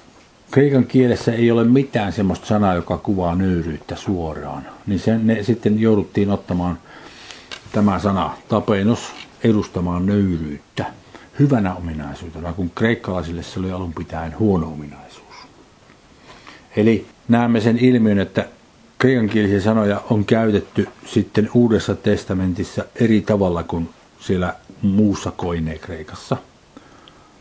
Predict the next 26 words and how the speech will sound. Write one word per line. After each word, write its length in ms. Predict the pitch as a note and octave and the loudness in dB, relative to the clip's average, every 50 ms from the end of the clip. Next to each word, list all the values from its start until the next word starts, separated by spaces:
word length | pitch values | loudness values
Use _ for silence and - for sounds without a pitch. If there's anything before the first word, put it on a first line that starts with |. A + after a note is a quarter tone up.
| _ _ - | _ _ 0
Ne 200 | G#2+ G#2 G#2 - | 0 0 0 -2
saa 400 | - - - G#2+ G2+ G2+ G2 - - _ - | -2 -2 0 2 2 0 0 -4 -8 _ 2
eri 200 | A2 G#2+ G2+ G2 | 4 4 4 4
merkityksen, 520 | F#2+ G2 G2 F#2+ F#2 F#2 E2 E2 - F#2 F#2+ | 4 2 2 0 0 -2 -4 -2 -2 0 0
niin 100 | G2 - | 0 0
kuin 180 | A#2 G#2+ - - _ _ _ _ _ _ - | 0 -2 -4 -6 _ _ _ _ _ _ -2
agape 520 | - G#2 - - G2 E2 - - F#2+ F2 | -2 0 0 0 -2 -2 -2 -4 -6 -6
esimerkiksi, 760 | E2+ F#2 F2+ - F#2 E2 E2 E2 D#2+ E2 - - - - G2+ | -6 -8 -10 -10 -8 -8 -6 -8 -8 -8 -10 -12 -10 -6 -4
Jumalan 280 | F#2 F2 E2 D#2 D2+ D#2 | -2 -2 -2 -4 -6 -6
rakkaus. 600 | E2+ E2+ D2+ - - - D#2+ D#2 D#2+ - - - - - - - - - - - - - _ _ _ _ - | -8 -10 -10 -10 -10 -8 -6 -6 -8 -8 -12 -16 -20 -20 -20 -20 -20 -20 -20 -20 -20 -20 _ _ _ _ -20
Sitä 200 | - - - G#2+ | -8 -2 0 0
on 100 | G2+ F2+ | 0 2
käytetty 340 | - G#2+ G2+ G2 F#2+ - G#2+ | 2 0 0 0 -2 -4 -6
siten, 420 | - - - A2 - - G#2 F#2+ | -4 -2 -2 -2 0 2 2 2
että 140 | F#2+ F2+ - | 0 -2 -4
kun 180 | - G2+ F2+ - - | -4 -4 -4 -4 -2
tutkii, 380 | - G#2+ - - - - F#2+ F2+ | -2 -2 -2 -2 -4 -4 -2 0
niin 160 | F#2 F#2+ F#2+ | 0 2 0
näkee 260 | F#2+ F2 F#2 F#2+ E2+ | 0 0 -2 -2 -4
kirkkaasti, 640 | E2 - G2+ F#2 E2+ E2+ - - E2+ D#2+ - - G#2 | -4 -4 -4 -4 -4 -6 -8 -8 -8 -8 -8 -8 -8
on 100 | F#2 E2+ | -6 -6
kysymys 240 | F2+ D#2+ D2 E2 F2 | -4 -4 -2 -2 0
nimenomaan 420 | F#2 F#2+ F#2 F2+ F2 E2+ F#2 F#2+ | 0 0 0 -2 -4 -4 -4 0
Jumalan 540 | G2+ A2 A2+ A2 G2 E2 D2+ - - C#2 D2 | 2 2 4 4 2 2 -2 -4 -8 -10 -12
rakkaudesta. 760 | D#2+ - - - - _ - - - - - - - - - - - - - _ _ _ - - - - - - - - - - - - - | -14 -14 -16 -18 -18 _ -14 -12 -12 -14 -16 -18 -18 -20 -20 -20 -20 -20 -20 _ _ _ -20 -20 -20 -20 -20 -20 -20 -20 -20 -20 -14 -6 -4
Vastakohtana 840 | F#2+ E2+ - - - E2+ - - F2 E2+ - - F#2 F2 F2 E2+ | -4 -4 -4 -4 -8 -6 -4 -6 -6 -6 -6 -6 -6 -4 -4 -4